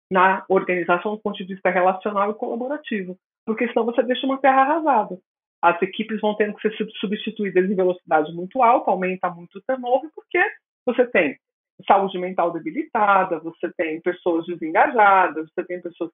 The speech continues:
que se sentem injustiçadas. Então, todos esses elementos são elementos que não corroboram com o comportamento organizacional produtivo.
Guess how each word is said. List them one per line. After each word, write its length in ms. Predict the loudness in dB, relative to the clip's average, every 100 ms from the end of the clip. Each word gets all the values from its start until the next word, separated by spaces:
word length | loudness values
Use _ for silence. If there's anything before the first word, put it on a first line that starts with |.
| -10
que 160 | -14 -14 _ _
se 100 | -4
sentem 340 | -2 -2 -4
injustiçadas. 920 | -4 -6 -8 -10 -2 4 4 4 0 -8
Então, 240 | -4 -2
todos 320 | 0 0 0
esses 300 | -4 -4 -2
elementos 520 | 0 0 -2 -4 -4 -8 _ _ _ _ _ 2
são 120 | 4
elementos 320 | 4 0 -4
que 100 | -6
não 200 | -4 -4 -2
corroboram 500 | -2 2 4 4 2
com 140 | -4
o 40 |
comportamento 640 | -4 -2 -2 -2 -6 -4 -4
organizacional 800 | -4 -2 -2 -2 -2 2 2
produtivo. 720 | 2 -2 -4 -4 -2 -2 -4